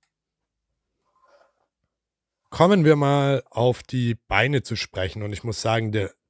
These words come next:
Detailgrad hier an den Füßen ist super. Im Gegensatz zu den letzten A T S Ts sind ja auch keine Sticker dafür verantwortlich für den Detailheitsgrad, sondern tatsächlich Bautechniken und Steine. Da muss ich einfach denjenigen, der das Set designt hat, loben.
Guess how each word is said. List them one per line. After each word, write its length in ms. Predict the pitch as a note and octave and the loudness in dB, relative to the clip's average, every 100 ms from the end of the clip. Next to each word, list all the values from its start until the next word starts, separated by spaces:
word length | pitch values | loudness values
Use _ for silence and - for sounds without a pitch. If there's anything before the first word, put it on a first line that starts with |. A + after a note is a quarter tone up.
| - | -10
Detailgrad 840 | G2 - C3 D#3 - G2 F#2+ - | -10 -6 -2 0 -2 -4 -6 -4
hier 140 | B2 | -4
an 80 | A2+ | -2
den 140 | A2+ | -4
Füßen 380 | G2+ - C3+ - | -6 -6 -6 -6
ist 220 | G2+ - | -8 -10
super. 420 | - B2 - F#2 F2 _ - - _ | -6 -4 -4 -6 -8 _ -20 -20 _
Im 180 | - C3 | -8 -2
Gegensatz 520 | C3 E3 E3+ D3 C#3 | 0 2 2 0 -2
zu 100 | - | -6
den 140 | C3+ C3 | -6 -2
letzten 500 | B2+ C3 - - A2 | -2 -2 -4 -12 -8
A 180 | G#2 | -6
T 200 | G#2+ - | -8 -8
S 260 | G#2 G#2+ - | -6 -6 -8
Ts 400 | - B2+ C3 - _ _ _ _ | -8 -6 -6 -10 _ _ _ _
sind 240 | - C3 | -6 -2
ja 120 | C3 A#2 | 0 0
auch 180 | - | -2
keine 280 | - B2+ C3+ | -4 -2 0
Sticker 380 | B2+ - - C#3+ | -2 -6 -6 -2
dafür 320 | A2 G#2+ A#2+ | -2 -2 -2
verantwortlich 640 | G#2+ A2+ G2+ A2 A2 G#2+ G#2 | -4 -6 -6 -6 -6 -4 -6
für 100 | A#2 | -6
den 180 | A2+ A#2 | -6 -6
Detailheitsgrad, 1080 | A2+ - A#2 A#2 A2+ - - A#2 C3 - - - _ _ | -6 -6 -6 -4 -4 -6 -4 -2 -2 -4 -20 -20 _ _
sondern 340 | B2 C3+ B2+ | -6 -4 -4
tatsächlich 760 | - G2 - C3+ B2+ C3+ B2 _ | -8 -12 -2 -2 0 -4 -6 _
Bautechniken 960 | A2+ A#2+ B2+ B2 G#2 - G2 F#2+ A2+ | -2 -2 -2 -6 -6 -8 -14 -12 -12
und 280 | - A2+ A2 | -10 -10 -8
Steine. 600 | - - G2+ G#2 G#2+ F#2+ - _ - - - _ | -10 -6 -2 -2 -2 -6 -10 _ -20 -20 -20 _
Da 140 | B2 | 0
muss 160 | E3 D#3 | 2 4
ich 140 | C#3+ | 2
einfach 220 | B2 C#3 C3+ | 0 0 -2
denjenigen, 600 | - C3+ A#2+ B2+ B2 A2+ | -2 -2 0 -2 -2 -2
der 120 | A#2 | -2
das 180 | G#2 - | -4 -4
Set 180 | A#2 | -4
designt 340 | A#2+ G2+ A#2 A#2 | -4 -4 -2 -2
hat, 140 | G2 | -4
loben. 520 | A2 B2+ D#3+ D#3+ D3+ | -2 0 0 -2 -8